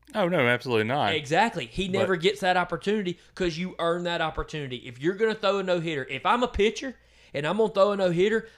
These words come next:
Speaker 2: I wanna know, and this is just me personally, I would wanna know that, that the opposing team gave me everything they had on that day, and I was just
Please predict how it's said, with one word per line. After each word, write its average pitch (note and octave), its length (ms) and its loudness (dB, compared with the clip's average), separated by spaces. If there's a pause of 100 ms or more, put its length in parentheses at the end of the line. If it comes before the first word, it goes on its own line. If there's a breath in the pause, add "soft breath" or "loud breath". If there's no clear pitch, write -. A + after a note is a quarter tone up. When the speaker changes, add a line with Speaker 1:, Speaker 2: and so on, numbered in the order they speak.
Speaker 2:
I F3+ 160 6
wanna A3+ 300 4
know, C#3+ 420 2
and A#2 100 -12
this A#2 140 -10
is B2 60 -12
just C3+ 200 -8
me F3 140 -2
personally, D#3 540 0 (220 loud breath)
I F3 180 2
would G#3 160 4
wanna F3+ 240 -4
know F3 240 2
that, D3 260 -2 (240)
that C3+ 260 -6
the C3 160 -6
opposing F#3 480 -2
team G3 300 -6
gave D#3 280 -2
me C3+ 160 -6
everything F#3 460 -4
they F3 140 -2
had E3 200 0
on D#3+ 140 -4
that E3 200 -2
day, D#3+ 260 -2 (200 loud breath)
and C3 140 -4
I D#3+ 140 2
was C#3 200 -2
just C3+ 280 -4